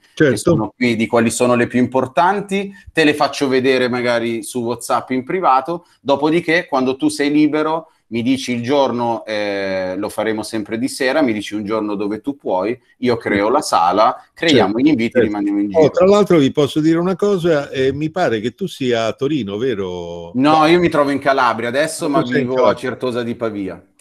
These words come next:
Speaker 2: Ah, ho capito. Ah, che bello. Eh, la Certosa di Pavia è stupenda. No, no,
Speaker 1: Sì.
Speaker 2: perché sono a, ai primi di luglio, ci avrò, sarò invece a, in Piemonte.
Speaker 1: Tu mandami a me tutto il
Speaker 2: Casale
Speaker 1: materiale,
Speaker 2: Monferrato.
Speaker 1: Alberto, che io lo
Speaker 2: Casale
Speaker 1: divulgo.
Speaker 2: Monferrato.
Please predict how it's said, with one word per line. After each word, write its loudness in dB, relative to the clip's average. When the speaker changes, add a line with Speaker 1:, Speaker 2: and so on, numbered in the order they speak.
Speaker 2:
Ah, -6
ho 2
capito. -10
Ah, -2
che -8
bello. -12
Eh, 2
la 4
Certosa -6
di -10
Pavia -8
è -12
stupenda. -18
No, 4
no, 4
Speaker 1:
Sì. -2
Speaker 2:
perché -6
sono 4
a, 4
ai 4
primi 2
di 0
luglio, 2
ci -6
avrò, 0
sarò 0
invece -2
a, -2
in -4
Piemonte. -4
Speaker 1:
Tu 2
mandami 4
a 2
me 2
tutto -6
il 2
Speaker 2:
Casale 4
Speaker 1:
materiale, 4
Speaker 2:
Monferrato. -4
Speaker 1:
Alberto, 0
che -2
io 4
lo 2
Speaker 2:
Casale 4
Speaker 1:
divulgo. -2
Speaker 2:
Monferrato. -8